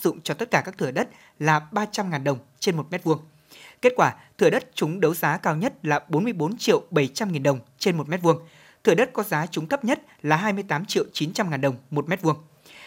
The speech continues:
Thành công của phiên đấu giá này đã góp phần nâng cao hiệu quả công tác quản lý khai thác quỹ đất và tăng thu cho ngân sách huyện gần sáu mươi bảy tỷ đồng, tạo nguồn vốn cho đầu tư xây dựng cơ sở hạ tầng và đẩy nhanh lộ trình xây dựng phát triển huyện Đông Anh thành quận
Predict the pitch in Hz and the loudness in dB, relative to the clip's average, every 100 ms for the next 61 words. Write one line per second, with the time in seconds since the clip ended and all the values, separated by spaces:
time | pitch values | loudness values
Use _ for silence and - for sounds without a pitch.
0 | - - 196 233 220 202 - 175 156 160 | -6 -2 0 0 0 -4 -2 -2 0 -2
1 | 180 147 - - 165 247 214 139 143 208 | -2 -4 -6 -4 -2 0 -2 -4 -4 -4
2 | 196 180 143 147 127 165 139 196 233 165 | -2 -2 0 0 -2 -4 -4 -4 -2 -2
3 | 127 127 139 175 147 208 - 175 277 - | -4 -4 -6 -6 -4 -4 -2 -2 -2 -6
4 | _ - 160 160 220 196 208 196 180 160 | _ 0 2 2 -6 -6 -6 -6 -6 -6
5 | 254 247 180 - 147 139 131 143 202 175 | -6 -4 -2 -2 -2 -4 -4 -6 -2 -2
6 | 131 139 147 127 - - - 202 180 165 | -2 2 0 0 -10 -12 2 2 2 -2
7 | 160 160 233 220 147 180 175 165 165 156 | 0 0 0 0 0 -2 -4 -4 -6 -6
8 | 170 156 127 147 131 - _ - 160 160 | -2 -2 -2 -2 -2 -6 _ 2 4 4
9 | 151 214 175 143 156 135 135 180 165 - | 0 -4 -4 -4 -4 -4 -2 -4 -4 -6
10 | 220 - 165 123 156 - 190 190 175 180 | -8 -2 -2 0 -4 -2 -4 -2 -4 -6
11 | 135 156 | -4 -2